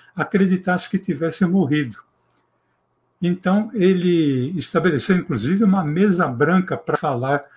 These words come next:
com o falecido Bronco. É uma cena que deve ter, não chega a dois minutos, e ele põe dois cacos maravilhosos, arrancando, eh, risada da plateia. E a outra cena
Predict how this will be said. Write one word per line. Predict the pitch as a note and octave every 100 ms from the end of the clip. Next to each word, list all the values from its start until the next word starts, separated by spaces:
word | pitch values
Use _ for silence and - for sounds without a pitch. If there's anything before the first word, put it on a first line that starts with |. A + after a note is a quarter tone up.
| - -
com | E3+
o | E3+
falecido | - D3+ D#3 - - D3 D#3+
Bronco. | C3 C3+ A#2+ - _ _ _ _ _ _
É | D3+
uma | E3+ E3
cena | - - F3 F3+
que | -
deve | B2 D3 B2+
ter, | - D3+ C3+ A#2 G2 - _ _ _
não | - E3 C#3 - _ -
chega | - D#3 C3+ B2+
a |
dois | A2 D3 B2
minutos, | C3 A#2+ D#3 G3 G3 - - _ _ _ _
e | D3
ele | F#3 F#3
põe | F#3+ F3 F3 -
dois | C#3 F3+ F3+ -
cacos | - D#3+ D#3 D#3+ E3+ - - _ _
maravilhosos, | C#3 C#3+ D3 B2+ B2 B2 B2+ B2 B2+ - - _ _
arrancando, | - D3 D#3 A#2+ C#3 C3+ B2+ B2 - _ _ _
eh, | G3+ B2 A#2+ B2+ B2
risada | C#3 G#2 B2+ B2+ C3
da | B2+
plateia. | - D#3+ - B2 G3+ F#3+ _ _ _ _ _ _ -
E | A#3+
a | G3
outra | A#3 A#3+ F3+
cena | C#3+ - F3+ G3+ A2+